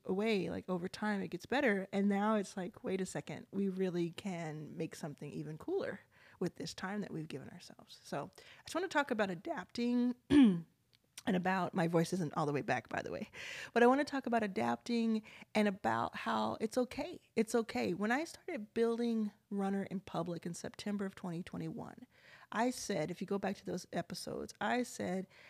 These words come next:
"Hey, I'm gonna build in public. I may fail sometimes in public. I may fall on my face sometimes in public." That is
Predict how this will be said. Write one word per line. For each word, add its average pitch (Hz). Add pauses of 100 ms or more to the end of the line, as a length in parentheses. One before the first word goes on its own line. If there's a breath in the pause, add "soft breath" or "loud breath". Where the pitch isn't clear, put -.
"Hey, 226 (260 loud breath)
I'm 214
gonna 214
build 254
in 254
public. 226
I 226
may 226
fail 226
sometimes 190
in 175
public. 175
I 208
may 214
fall 226
on 226
my 220
face 233
sometimes 185
in 170
public." -
That 208
is 214